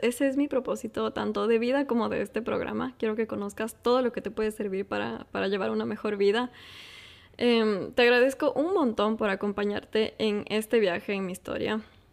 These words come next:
No es fácil abrirse así. Em, estaremos hablando en los siguientes programas a detalle sobre los métodos que me han ayudado,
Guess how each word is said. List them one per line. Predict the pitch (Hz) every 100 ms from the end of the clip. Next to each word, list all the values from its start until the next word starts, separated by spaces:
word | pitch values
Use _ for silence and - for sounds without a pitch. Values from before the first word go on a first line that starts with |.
| _
No | 311 311
es | 254
fácil | 202 220 233 226 220
abrirse | 208 208 214 220
así. | 202 202 220 240 - - -
Em, | 214 214 202 170
estaremos | - - 233 247 247
hablando | 220 208 214
en |
los | 208
siguientes | 214 202 202 208
programas | - 202 202 214
a | 185
detalle | 190 196 190 202
sobre | 208 202 202
los | 202 196
métodos | 208 240 247 220 214
que |
me | 202
han | 196
ayudado, | 196 202 - - 214